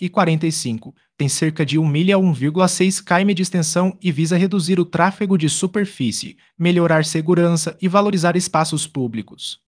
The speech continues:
Projetos de grande porte como este costumam aproveitar lições de túneis e obras subterrâneas internacionais para mitigar riscos e otimizar a operação.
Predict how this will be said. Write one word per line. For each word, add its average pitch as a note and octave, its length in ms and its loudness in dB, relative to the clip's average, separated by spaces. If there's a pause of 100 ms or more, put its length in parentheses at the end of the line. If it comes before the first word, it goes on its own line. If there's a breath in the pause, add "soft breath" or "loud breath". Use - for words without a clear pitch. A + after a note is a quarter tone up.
(140)
Projetos C#3+ 460 2
de E3 140 0
grande D3+ 320 2
porte E3 400 0
como F3+ 220 0
este F#3 160 0
costumam F#3 500 0
aproveitar G3 480 0
lições D#3+ 380 0
de E3 100 0
túneis F3+ 480 0
e F3+ 100 2
obras D3 280 4
subterrâneas E3+ 720 0
internacionais F#3 720 2
para F3 220 -2
mitigar F3 400 2
riscos D#3+ 500 -2
e G3 80 0
otimizar F#3 500 4
a E3 40 2
operação. D#3+ 600 -2